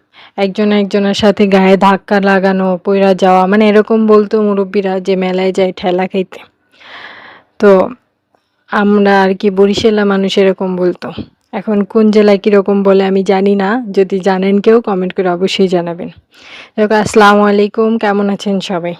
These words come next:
আপনারা তো বুঝেই গেছেন আমি আজকে কিসের ভিডিও দিব। আসলে মানুষের জীবনে সবারই উচিত একটু ঘোরাঘুরি করা, বাইরে বের হওয়া। মানে, সংসার জীবন মানেই যে এককালে সংসারে ডুবে বইরা থাকা, এমনটা না।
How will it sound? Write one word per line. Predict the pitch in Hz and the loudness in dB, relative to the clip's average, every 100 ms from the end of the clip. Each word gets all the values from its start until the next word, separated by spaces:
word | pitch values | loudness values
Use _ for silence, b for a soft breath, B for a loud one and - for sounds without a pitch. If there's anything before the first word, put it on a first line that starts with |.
| - _ _ - - B B B | -14 _ _ -20 -20 B B B
আপনারা | - 226 220 | 0 2 4
তো | 214 | 2
বুঝেই | 202 208 202 196 | 2 4 6 4
গেছেন | 190 - 185 180 185 | 4 0 -2 -4 -6
আমি | 185 185 190 | -4 -2 -2
আজকে | 170 196 | -4 -10
কিসের | 180 196 202 185 | -10 -4 0 2
ভিডিও | 185 180 180 | 2 2 2
দিব। | 170 185 175 170 - _ _ B B B B B B | 2 0 -2 -4 -10 _ _ B B B B B B
আসলে | - 277 214 196 196 240 _ _ - - _ _ _ b b b b b b b b _ | -2 0 2 4 2 0 _ _ -14 -14 _ _ _ b b b b b b b b _
মানুষের | 220 226 254 269 247 | 2 4 4 4 2
জীবনে | 220 226 233 240 233 - _ - | 2 4 4 4 2 0 _ -14
সবারই | - - - 254 233 233 233 240 | -10 -6 0 4 4 4 4 2
উচিত | 208 - 202 190 | 2 -2 -4 -4
একটু | 208 - 220 | -10 -8 -6
ঘোরাঘুরি | 185 196 196 190 190 190 | 0 0 0 0 0 0
করা, | 202 190 190 190 | 0 0 2 0
বাইরে | 185 190 190 190 | 2 2 2 2
বের | 190 180 - | 2 0 -2
হওয়া। | 190 190 185 185 175 B B B B | 0 2 2 0 -2 B B B B
মানে, | 226 240 | 2 2
সংসার | 240 240 226 240 269 254 | 4 2 4 2 2 2
জীবন | 226 247 247 | 2 4 4
মানেই | 247 240 247 247 | 4 4 4 4
যে | 240 233 | 2 0
এককালে | - 233 240 | 0 -2 -2
সংসারে | - 220 220 233 233 240 | 0 0 2 2 2 2
ডুবে | 202 214 233 | 2 2 4
বইরা | 226 240 233 233 | 4 2 2 -2
থাকা, | - 220 208 196 | -2 -2 0 2
এমনটা | 190 202 202 196 | 2 2 0 -2
না। | 175 156 | -4 -6